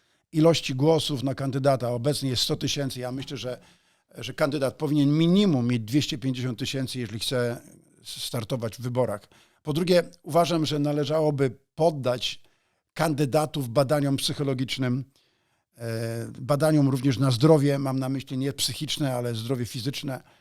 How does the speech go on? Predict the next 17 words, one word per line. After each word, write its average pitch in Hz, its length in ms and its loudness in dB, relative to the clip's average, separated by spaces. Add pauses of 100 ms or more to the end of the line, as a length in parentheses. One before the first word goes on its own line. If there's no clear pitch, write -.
(560)
i 165 220 0
z 120 120 0
zakresu 156 440 0
kompetencji, 143 1200 0
ich 139 100 -4
kompetencji 139 640 -2
do 131 120 0
urzędu 127 680 0
prezydenckiego. 123 760 -4 (540)
W - 40 -20
końcu 226 280 0
po 190 120 -2
trzecie, 160 640 2
uważam, 156 400 -6
że 139 120 -4
jedna 147 300 -2
partia 131 640 -2